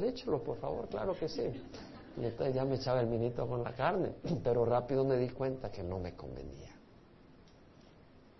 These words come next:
Bien comido, con un vinito y solo, mm, not a good idea. No era una idea buena.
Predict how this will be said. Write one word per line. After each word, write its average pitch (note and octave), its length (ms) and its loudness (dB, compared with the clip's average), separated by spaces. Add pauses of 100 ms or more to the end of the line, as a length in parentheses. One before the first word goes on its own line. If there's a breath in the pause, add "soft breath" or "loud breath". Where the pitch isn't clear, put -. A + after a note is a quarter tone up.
(160)
Bien C3 260 6
comido, C3+ 760 2
con A2 160 2
un B2 120 2
vinito B2+ 460 2
y - 160 -2
solo, E3+ 460 2 (320)
mm, - 1120 -6
not C#3 180 2
a A#2+ 60 0
good B2 180 -2
idea. - 480 -10 (1800)
No A#2 240 0
era G#2 140 0
una E2 200 -4
idea - 360 -10
buena. - 180 -16